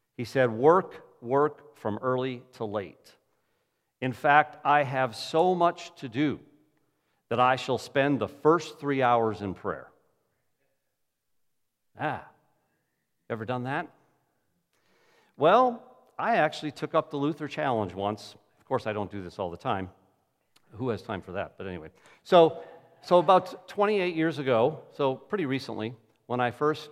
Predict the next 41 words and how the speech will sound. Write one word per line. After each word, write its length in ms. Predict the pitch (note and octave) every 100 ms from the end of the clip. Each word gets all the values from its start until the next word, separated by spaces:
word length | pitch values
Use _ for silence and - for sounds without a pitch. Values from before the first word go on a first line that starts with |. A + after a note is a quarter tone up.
| -
started 420 | - C#3 D#3+ D#3
ministry, 600 | B2+ D3 D3+ - G2 F#2 G2 _ _ _ _ _ _ _ - -
there 180 | C3+ F3+
was 160 | F#3
this 160 | E3 C#3+
particular 680 | - B2 G3 G3+ G3+ D#3 B2
day 280 | B2 C#3
that 120 | C3 A2+
was 180 | A#2
an 100 | A#2
impossible 800 | A2 F#2 - D3+ D#3 C#3+ - G#2
day 160 | G#2 G#2
of 80 | G2
ministry 400 | G#2+ A2+ G#2+ G2 - - -
'cause 160 | C#3
the 60 | A#2+
senior 280 | - E3+ D#3+
pastor 400 | C3 B2 A2+ A#2+
had 240 | A2 G#2+
resigned, 500 | G#2 G2 F#2 F2+ D#3 _ _ _ _ _ _ _ -
and 300 | C3+ C#3 C3+
I 140 | C3+
had 220 | D3+ D3 C3
to 60 |
do 140 | B2 C#3+
my 120 | C#3
very 280 | B2+ C#3+ E3
first 260 | - D3
funeral, 440 | - G#2+ F#2+ B2+ D3 _ _ _ _ _ -
and 160 | C3
it 40 | C#3+
was 220 | D3 B2
a, 160 | C3+ C#3 - - -
a 40 |
public 720 | - - - - F#3+ F#3 -
tragedy 720 | - - B2+ C#3+ B2 B2 A#2+ B2+
in 80 |
the 80 | B2
community. 720 | A2+ B2 A2 G#2 G2 F#2+ A#2+ -
I 40 |
mean, 240 | G2 G2